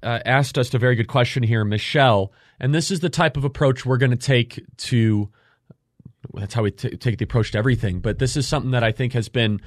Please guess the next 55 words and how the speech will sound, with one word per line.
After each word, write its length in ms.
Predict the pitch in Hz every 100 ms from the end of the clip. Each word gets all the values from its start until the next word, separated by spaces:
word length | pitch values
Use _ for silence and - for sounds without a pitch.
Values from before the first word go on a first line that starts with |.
| - - - -
really 220 | 139 180 147
missing 400 | 127 147 170 131
in 80 |
all 140 | 107 104
of 100 | 92
this, 320 | 107 107 - -
uh, 160 | 110
which 240 | 104 113 131
is, 100 | 120
"Hi, 160 | 165
Charlie, 320 | 180 147 139
how 160 | 131 170
come 180 | 180 196
no, 160 | 165 147
no 140 | 139
one 120 | 143
is 100 | 135
talking 320 | 123 131 123 131
about 140 | 117
the 80 | 117
Air 100 | 120
Force 260 | 127 117
veteran 300 | - 107 107
who 120 | 101 104
was 120 | 101
shot 400 | - 165 113 - - - _
or 140 | 117
what 120 | 117
the 60 | 120
D 200 | 98 135
C 180 | 127 131
mayor 280 | 120 123 123
said 280 | - 107
about 260 | 98 104 95
telling 280 | 123 120 117
her 120 | 110
police 300 | 98 110 101
to 100 | 107
stand 340 | - 120 107
down 200 | 104 107
with 80 | 104
the 60 | -
Capitol 360 | - 101 -
Police?" 340 | - 117 104 -
I 80 | 104
don't 160 | 160
know 120 | 160
as 100 | 147
much 160 | 127 123
about 200 | - 101
that. 140 | 117
We'll 120 | 104 101
look 140 | 95
into 140 | 104
that. 220 | 110 123